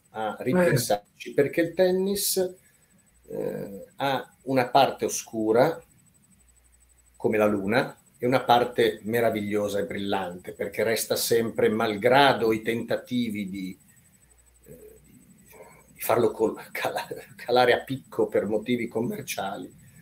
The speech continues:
Speaker 1: resta sempre uno sport straordinario, tant'è che è il quinto sport più seguito al mondo con un miliardo di appassionati, novanta milioni di praticanti,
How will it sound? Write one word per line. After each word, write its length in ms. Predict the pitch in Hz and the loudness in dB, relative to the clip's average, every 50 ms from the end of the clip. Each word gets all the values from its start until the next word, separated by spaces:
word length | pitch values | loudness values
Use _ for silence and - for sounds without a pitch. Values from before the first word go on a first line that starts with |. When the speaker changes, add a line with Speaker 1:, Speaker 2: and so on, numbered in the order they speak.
| - - _ - - | -20 -20 _ -10 0
Speaker 1:
resta 340 | - 127 131 127 - - 127 | 6 6 6 6 6 4 2
sempre 720 | 123 - - 123 117 107 107 101 - 104 101 98 98 - - | 4 4 4 4 4 4 2 0 0 2 2 2 2 2 -2
uno 180 | - 120 120 113 | -2 -2 0 0
sport 540 | 107 - - - 101 98 92 - - - - - | -2 -4 -2 0 2 2 2 0 -4 -10 -12 -6
straordinario, 920 | - - - 123 - 107 104 101 95 98 98 98 92 - - - - - - | -6 -2 0 2 2 2 2 0 -2 -4 -6 -8 -10 -12 -14 -16 -18 -16 -10
tant'è 400 | - 117 110 104 - 131 131 - | -8 -6 -4 4 8 10 10 10
che 160 | - - 120 | 8 2 2
è 220 | 113 110 101 104 - - - - - - | 2 2 0 -2 -4 -12 -20 -20 -20 -12
il 160 | - 110 107 107 | -10 -10 -8 -6
quinto 320 | - - 147 143 - 120 | 0 2 2 2 2 -2
sport 480 | - - - - 117 113 110 104 - - | -4 -4 0 4 6 6 6 4 0 -6
più 120 | - 107 | -10 -8
seguito 380 | - - 107 101 110 107 - 107 | -4 -4 -4 -4 -4 -2 -2 -2
al 80 | 107 | 0
mondo 340 | 107 110 110 110 107 104 104 | 0 0 0 0 0 -2 -4
con 140 | - 113 107 | -4 -4 -4
un 120 | 107 104 | -4 -4
miliardo 640 | 104 107 101 98 107 110 110 110 104 98 92 101 104 | -2 -4 -4 -4 -4 -4 -4 -4 -4 -6 -8 -10 -12
di 420 | 92 92 107 113 104 - - _ _ _ _ - - _ _ _ _ _ _ _ | -10 -8 -6 -6 -6 -6 -8 _ _ _ _ -20 -20 _ _ _ _ _ _ _
appassionati, 1120 | - 113 - - 110 - - - - 131 123 131 139 143 131 - - - - - - 123 | -14 -14 -8 -6 -4 -2 -2 0 2 2 4 4 6 4 4 2 -2 -4 -4 -2 -2 0
novanta 540 | 120 113 110 127 139 147 139 120 - - 113 | 2 2 4 6 6 6 4 2 0 0 -2
milioni 840 | 110 110 110 104 104 107 117 117 120 117 113 110 107 107 104 101 92 | 0 0 -2 -4 -2 0 2 4 4 4 2 2 0 -2 -2 -4 -8
di 340 | 95 104 110 110 104 107 - - - - - - | -10 -10 -8 -8 -8 -10 -12 -18 -20 -20 -16 -12
praticanti, 960 | - - - - 120 120 - 113 107 101 101 104 - - - - - - | -10 -10 -10 -10 -8 -4 -2 -2 -2 -2 -6 -8 -8 -4 -4 -4 -4 -6